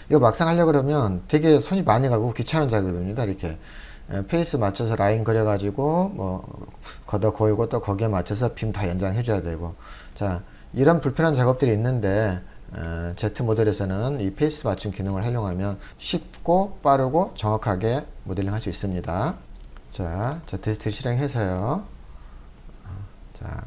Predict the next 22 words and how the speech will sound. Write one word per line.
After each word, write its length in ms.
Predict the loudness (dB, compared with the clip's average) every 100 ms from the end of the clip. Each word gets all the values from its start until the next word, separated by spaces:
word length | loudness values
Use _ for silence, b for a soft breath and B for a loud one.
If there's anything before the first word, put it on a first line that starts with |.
| -6
컬럼 300 | -2 0 0
쪽에 220 | -4 -4
보시면, 540 | -4 -4 -4 -4 -4 -8 -14 B B B B B B -18 -14
어, 200 | -10 -10 -10 -10
외곽 400 | 0 6 6 6
라인 220 | 4 2
맞춤이라는 520 | 2 -2 0 0 0 -2
옵션이 280 | -2 -2 -2
있거든요. 580 | -2 -4 -2 -2 -4 -6 -10 B B B -14
어, 320 | -12 -10 -10 -14 -16 B B B B B B 2
여기 200 | 6 6
보면 520 | 4 4 2 0 -4 -8
이 160 | -4 -4 2
폴리 240 | 4 6
라인으로 460 | 10 10 8 4 2
이렇게 260 | 2 2
하나로 440 | 0 2 6 8 8
된 360 | 4 4 2
라인이에요. 600 | 2 2 2 0 0 0
이게 500 | 0 0 0 0 0 -4 -12 -16 -10
우리가 320 | -8 -4 -2
그, 220 | -2 -4